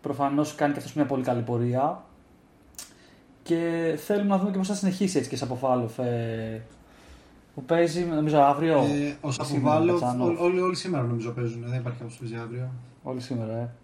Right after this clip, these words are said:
Speaker 1: Σωστά,
Speaker 2: Ναι.
Speaker 1: σωστά.
Speaker 2: Παίζει με Χατσάνοφ, ο οποίος γενικά είναι ένας παίκτης που μας συνηθίζει να φτάνει μέχρι, στα Grand Slam μέχρι τρίτο γύρο, τέταρτο το πολύ. Ε, είναι ένας παίκτης
Speaker 1: Μμμ.
Speaker 2: καλός, ο οποίος όμως δεν μπορεί να έχει consistency, όχι μέσα στον ίδιο τον αγώνα,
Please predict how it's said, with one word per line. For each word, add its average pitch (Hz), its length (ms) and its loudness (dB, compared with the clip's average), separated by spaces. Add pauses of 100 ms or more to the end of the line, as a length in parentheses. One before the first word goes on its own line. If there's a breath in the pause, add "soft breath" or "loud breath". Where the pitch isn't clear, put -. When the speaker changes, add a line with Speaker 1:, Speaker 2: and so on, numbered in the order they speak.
(560)
Speaker 1:
Σωστά, - 360 -6
Speaker 2:
Ναι. 117 60 2
Speaker 1:
σωστά. 113 440 -6 (260)
Speaker 2:
Παίζει 151 160 2
με 202 100 2
Χατσάνοφ, 185 460 0
ο 185 40 0
οποίος 202 640 0 (560)
γενικά 147 840 2 (200)
είναι 170 140 2
ένας 196 220 0
παίκτης - 220 -4
που 190 60 -8
μας 190 100 0
συνηθίζει 170 640 2
να 170 140 -2
φτάνει 175 340 0
μέχρι, 170 580 2
στα 143 220 -4
Grand 165 160 2
Slam 165 200 0
μέχρι 165 220 -2
τρίτο 160 360 2
γύρο, 151 480 4 (640)
τέταρτο 151 420 2
το 147 100 0
πολύ. 147 500 0 (680 soft breath)
Ε, 147 80 -4 (460)
είναι 160 140 2
ένας 185 180 -2
παίκτης 131 240 -2
Speaker 1:
Μμμ. 117 60 -4
Speaker 2:
καλός, 147 640 4
ο 156 60 -2
οποίος 165 300 0
όμως 190 360 -4
δεν 156 180 2
μπορεί 170 140 2
να 180 60 -2
έχει 180 180 -6
consistency, 160 720 0
όχι 170 200 -2
μέσα 208 220 0
στον 190 240 -2
ίδιο 143 260 4
τον 131 140 -2
αγώνα, 127 580 0